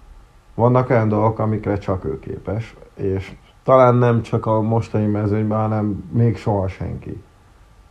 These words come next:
Tehát nyilván egy Gretzkit a büdös életben senki nem fogja utolérni. Ö, statisztikailag. De, de olyan sebességgel, olyan dolgokat még soha senki nem csinált, ö,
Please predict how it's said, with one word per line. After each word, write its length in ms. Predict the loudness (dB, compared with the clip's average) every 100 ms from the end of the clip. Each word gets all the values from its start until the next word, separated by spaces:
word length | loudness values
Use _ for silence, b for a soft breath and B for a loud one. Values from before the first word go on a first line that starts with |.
| _
Tehát 340 | -4 -4 -4 -12 _ -6
nyilván 340 | -2 0 0
egy 160 | -2 -6
Gretzkit 580 | 2 4 4 2 -4 -2
a 180 | -2 0
büdös 400 | 2 2 0 -2
életben 260 | -4 -2
senki 320 | -4 -4 -2 -2
nem 180 | -2
fogja 300 | 0 0 0
utolérni. 640 | -2 -4 -6 -6 -8 -8 -10 -12 -18 -20 b b b b b b _ -8
Ö, 520 | -4 -2 -2 -2 -2 -4 -8 -16 _ _ _ _ _
statisztikailag. 920 | -4 -2 -2 -6 -6 -6 -6 -6 -8 -12 -10
De, 640 | -4 -2 0 0 -2 -4 -12 -20 -20 -8
de 160 | 0 4
olyan 280 | 4 4
sebességgel, 920 | 4 4 4 2 0 -2 -2 0 0 2
olyan 360 | 4 4 4
dolgokat 540 | 4 2 0 0 -2 -2
még 140 | -8
soha 220 | -6 -6
senki 300 | -6 -8 -8
nem 180 | -8 -8
csinált, 480 | -8 -8 -8 -8
ö, 40 | -10